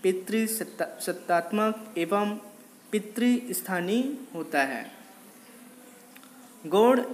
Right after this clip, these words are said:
एक विवाही भी होते हैं और बहु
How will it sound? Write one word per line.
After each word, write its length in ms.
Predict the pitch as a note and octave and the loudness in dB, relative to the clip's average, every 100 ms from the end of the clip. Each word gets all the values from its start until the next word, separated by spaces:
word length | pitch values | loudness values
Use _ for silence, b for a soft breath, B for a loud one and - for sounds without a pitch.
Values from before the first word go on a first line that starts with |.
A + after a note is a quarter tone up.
| - | 0
एक 200 | G#3 A#3 | 0 2
विवाही 480 | G#3+ A3 A#3 A#3+ A#3 | 0 4 6 6 4
भी 140 | A#3 | 2
होते 300 | A#3 A3+ A#3 | 2 0 0
हैं 440 | A#3+ A#3+ A#3+ A#3+ - | 2 2 2 0 2
और 500 | E3+ G3 G#3 - - - - - | 4 4 0 -8 -16 -20 -20 -8
बहु 380 | E3 F3 A3+ A#3 | 0 4 4 2